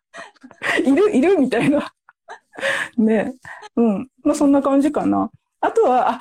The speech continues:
そう、そう、それで、あの、最初はね、初めてコーチングしたと、とか、プログラム作る時って、あの、三ヶ月とか六ヶ月とか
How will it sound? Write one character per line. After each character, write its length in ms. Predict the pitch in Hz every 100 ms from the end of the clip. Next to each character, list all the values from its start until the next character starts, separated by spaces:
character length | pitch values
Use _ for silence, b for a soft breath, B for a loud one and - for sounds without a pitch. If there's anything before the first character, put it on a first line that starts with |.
| B B
そ 120 | 427
う、 40 |
そ 140 | - -
う、 40 |
そ 120 | 339
れ 160 | 392 392
で、 360 | 440 311 139 _
あ 100 | 233
の、 240 | 226 226 214
最 240 | - 440
初 100 | 453
は 260 | 453 370 190
ね、 140 | 269
初 220 | 269 277 381
め 120 | 403
て 100 | 294
コ 140 | 247
ー 40 | 247
チ 140 | 254
ン 40 |
グ 80 | 240
し 60 | 247
た 160 | 240
と、 160 | - 208 - _ _
と 100 | 247
か、 120 | 233
プ 100 | -
ロ 120 | 254 302
グ 100 | 349
ラ 60 |
ム 140 | 285 -
作 160 | -
る 100 | 214
時 240 | 190 185 202
っ 40 | - -
て、 200 | 233 220
あ 80 | 190
の、 320 | 196 190 - _ _ _ _ _ _ _ _ _ -
三 320 | 311 381 349
ヶ 140 | 370
月 260 | 311 262 -
と 140 | 202
か 180 | - 208
六 160 | 214 196
ヶ 120 | 254
月 180 | 220 -
と 80 | 190
か 280 | 180 170